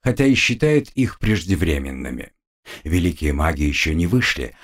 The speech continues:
а с ними всё изменится, а я велю действовать, как будто их и нет вовсе.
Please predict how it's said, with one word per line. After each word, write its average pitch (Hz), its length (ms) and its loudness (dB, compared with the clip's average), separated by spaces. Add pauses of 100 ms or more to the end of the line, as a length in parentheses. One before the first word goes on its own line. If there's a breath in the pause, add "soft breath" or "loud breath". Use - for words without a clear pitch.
(120 soft breath)
а 90 140 0
с - 120 -4
ними 151 300 4
всё 147 340 4
изменится, 87 680 -4 (220)
а 73 120 -2
я 90 220 2
велю 80 240 0
действовать, 104 600 0
как 98 180 -2
будто 156 260 2
их - 400 0
и 156 140 2
нет 156 320 0
вовсе. 92 560 -4